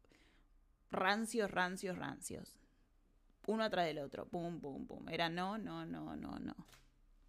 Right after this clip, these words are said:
Y de hecho ni siquiera es exagerada, porque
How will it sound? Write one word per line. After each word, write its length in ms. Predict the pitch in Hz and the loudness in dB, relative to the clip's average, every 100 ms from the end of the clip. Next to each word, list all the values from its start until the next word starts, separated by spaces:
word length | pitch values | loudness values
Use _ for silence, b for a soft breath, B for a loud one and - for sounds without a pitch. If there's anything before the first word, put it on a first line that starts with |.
| - - _ - | -20 -20 _ 0
Y 160 | 226 | 6
de 120 | 202 196 | 8 8
hecho 260 | 202 233 | 6 2
ni 100 | 202 | 0
siquiera 300 | 160 139 185 | 0 4 6
es 80 | 214 | 6
exagerada, 840 | 190 - - 151 170 170 165 175 - B B - | 2 -4 -6 2 8 10 10 8 6 B B -4
porque 480 | 180 175 165 - | -2 0 -2 -4